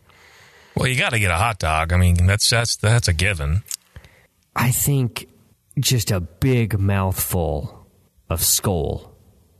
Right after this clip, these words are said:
Speaker 2: <laughs> That can't be a problem, could it?
Speaker 1: I think it helps with the wound healing.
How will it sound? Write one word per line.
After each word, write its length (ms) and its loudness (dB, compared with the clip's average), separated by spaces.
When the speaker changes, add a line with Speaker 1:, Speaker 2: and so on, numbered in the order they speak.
Speaker 2:
<laughs> 100 -4
That 280 0
can't 380 -2
be 120 0
a 60 -2
problem, 540 -2
could 260 -2
it? 340 -6
Speaker 1:
I 120 0
think 160 2
it 80 0
helps 400 0
with 160 0
the 120 2
wound 360 4
healing. 460 2